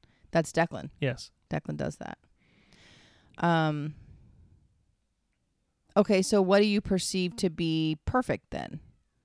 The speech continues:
Speaker 1: Because now you're mak-, almost making a statement like the mask is unperfect and the m-,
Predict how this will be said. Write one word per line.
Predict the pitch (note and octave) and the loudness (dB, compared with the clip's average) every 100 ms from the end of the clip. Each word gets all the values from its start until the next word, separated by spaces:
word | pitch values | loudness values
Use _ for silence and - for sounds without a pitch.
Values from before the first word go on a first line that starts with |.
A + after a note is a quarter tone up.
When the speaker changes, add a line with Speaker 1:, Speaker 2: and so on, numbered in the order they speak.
| _ _ _ _ _ | _ _ _ _ _
Speaker 1:
Because | F3+ F3+ E3 | 2 2 6
now | F3+ | 6
you're | F#3 F#3 | 6 4
mak-, | E3+ D#3 | 2 2
almost | F#3+ G3+ G3 | 4 2 2
making | F#3+ F3 E3+ | 0 0 0
a | D#3+ | -2
statement | D#3 F#3 D#3 D#3 C#3 | -2 -4 -4 -4 -4
like | D3+ D#3 | -4 -2
the | D#3+ | 0
mask | D#3+ D3+ - | 2 2 0
is | D#3+ | -2
unperfect | D#3+ D#3+ F3 D#3 D#3 C#3+ | 0 0 0 0 -2 -4
and | D3+ | -4
the | D3 | -4
m-, | D3 | -6